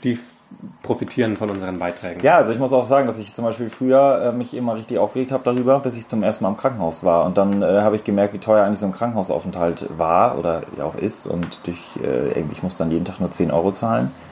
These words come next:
Speaker 2: weil ja die Krankenkasse alles komplett übernommen hat. Ja, oder auch die Impfung,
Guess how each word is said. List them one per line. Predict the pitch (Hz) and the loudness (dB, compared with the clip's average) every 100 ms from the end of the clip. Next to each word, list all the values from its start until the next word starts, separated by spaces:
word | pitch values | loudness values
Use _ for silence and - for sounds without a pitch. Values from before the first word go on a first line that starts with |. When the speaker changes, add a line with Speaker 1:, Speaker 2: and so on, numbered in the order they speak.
| - - | -20 0
Speaker 2:
weil | 87 87 | 4 6
ja | 95 | 4
die | 101 | 2
Krankenkasse | 92 90 92 104 104 107 - 110 - | -2 -2 0 0 -2 -2 0 2 2
alles | 90 101 | 2 0
komplett | - 95 101 104 | -4 -4 -4 -2
übernommen | 104 107 117 | -2 -2 -2
hat. | 78 | -4
Ja, | 82 82 | 0 2
oder | 101 95 | 4 4
auch | 110 | 4
die | - 127 | 4 2
Impfung, | 131 143 - 131 131 | 2 2 2 2 2